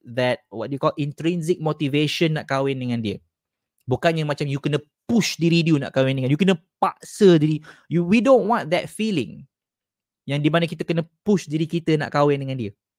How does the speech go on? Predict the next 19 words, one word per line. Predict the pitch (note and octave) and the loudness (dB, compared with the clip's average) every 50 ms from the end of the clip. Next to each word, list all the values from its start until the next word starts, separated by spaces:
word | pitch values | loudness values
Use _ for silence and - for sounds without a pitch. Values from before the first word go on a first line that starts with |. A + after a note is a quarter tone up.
| _ _ _ _ _ _ _ _ _ _ _ _ | _ _ _ _ _ _ _ _ _ _ _ _
Sepatutnya | - - E3 - G3+ G3 - G#3 B3+ B3 | -14 -2 0 0 0 0 0 -2 -2 0
benda | G3+ G#3 G#3+ A#3 | 0 0 0 0
ni | B3+ A#3+ | -2 -2
rela. | A3 G#3 A3 A#3 C4 C#4 C#4 G#3+ C#3 G#2+ G#2 | 0 2 2 2 2 2 0 -2 -2 -2 -2
Tak | G2 - - | -4 -4 0
payah | A3 A#3+ B3+ - | 0 0 2 2
push-push | D#4 C#4+ - - - D#4+ C4+ | 0 -2 0 0 0 0 0
pun | A#3+ G#3 | 0 -2
kita | - G#3+ A#3+ A#3 A#3 | -4 -2 -2 -2 -2
rela | A#3 B3+ C4+ C#4+ D4+ D#4 D4+ C#4+ C4 A#3 G3+ | -2 -2 -2 -2 0 -2 -2 2 4 4 2
nak | F#3+ - - | 2 0 -2
kahwin | D#3+ D3+ D3 D3 C#3+ | 0 2 2 2 0
dengan | C3+ C3 B2 A#2+ A#2 | -2 -4 -4 -4 -4
dia. | G#2+ F#2+ F#2 G2+ - _ | -4 -6 -8 -10 -14 _
That's | - A#2+ A2+ F3 G3 - - | -8 -4 -2 -2 -2 -2 -2
the | D3 D#3 C#3+ | -4 -6 -6
feeling | - - - E3+ D#3+ D3+ D3 C#3+ C#3+ C3+ | -8 -10 -6 -4 -2 -2 -2 -2 -4 -8
kita | D3+ - - F#3 | -10 -8 -8 -6
nak. | G#3+ C4+ - C#3 - | -2 -2 -2 -2 -2